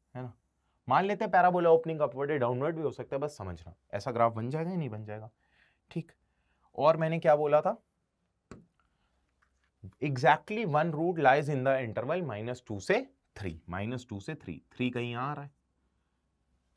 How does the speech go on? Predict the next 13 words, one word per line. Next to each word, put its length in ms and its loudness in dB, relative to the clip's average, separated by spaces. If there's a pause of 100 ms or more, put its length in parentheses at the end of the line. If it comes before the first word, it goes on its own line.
मैंने 200 -2
क्या 120 6
बोला 220 2
था, 100 -2 (160)
क्लोज्ड 520 6
माइनस 420 -4
टू 140 -4
से 160 -6
क्लोज 500 -4
थ्री। 180 -20 (460)
अब 160 0
बताना, 340 -10 (1120)
समझना, 440 -12